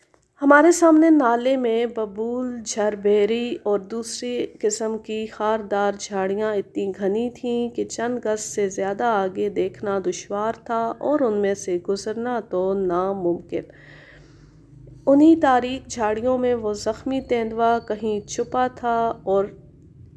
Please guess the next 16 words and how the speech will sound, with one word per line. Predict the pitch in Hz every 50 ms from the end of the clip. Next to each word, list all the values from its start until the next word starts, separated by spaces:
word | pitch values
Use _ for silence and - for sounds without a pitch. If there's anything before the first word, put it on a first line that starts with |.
| - - -
दूसरा | - 220 226 240 233 - - 254 247 247 247
शिकार | 240 - - 208 214 - 202 208 208 214 214
पहुंचने | - - 196 185 190 190 - - 214 220 233
का | 226 247 233 226 - -
इंतज़ार | 208 202 185 - 190 185 190 196 180 180 175 -
कर | - - 151 160
रहा | 165 - - -
था। | - - - - - - - - - - - - - - - -
नाले | 269 262 269 294 311 311
के | 320 302
किनारे | 285 - 277 233 233 233 233 247 269 277
आकर | 262 247 247 240 247 - 254 254
भैंसा | 254 226 226 214 208 208 - 240 240 247
कुछ | 247 - 214 - - -
देर | - 226 233 226 233 -
ठहरा | - 214 190 185 196 208 220